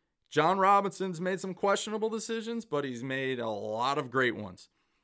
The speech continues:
So when you look at him, I know your cap stuff is gonna, I mean, right now, I think we have around nineteen million in cap room, just under twenty million. You can spend it on Henry.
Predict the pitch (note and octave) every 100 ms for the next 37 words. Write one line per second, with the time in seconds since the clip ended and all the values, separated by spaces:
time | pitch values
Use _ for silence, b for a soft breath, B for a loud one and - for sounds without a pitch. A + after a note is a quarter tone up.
0 | _ _ _ - G2 G#2+ G2 A#2+ E3+ G#3
1 | F#3+ A3+ F3+ A2+ - _ _ _ _ _
2 | _ _ _ - B2 B2 B2+ D#3 E3+ F#3
3 | G3 G#3 - - C#3+ C3+ C#3 A#2+ C#3+ -
4 | C#3 C#3 C3+ - A#2+ A#2+ F#3 F#3+ G#3 G3
5 | D#3 E3 D#3 D#3+ D3 C#3+ C#3+ C3+ B2+ C#3
6 | F3 - - F3+ F3+ F3+ E3 D#3+ E3+ D#3+
7 | D#3+ D#3+ - D3+ E3 E3 C3 F#2+ F#2+ D3+
8 | D3+ D#3+ D#3+ D#3 - D#3 D#3+ D#3+ D#3 F3
9 | A2+ - _ _ _ _ _ _ _ _
10 | _ _ _ _ _ _ - A#2 A#2+ F#3
11 | G3+ - G3 - - F#3 G3 G3+ G3+ F#3+
12 | F#3+ F#3 C#3+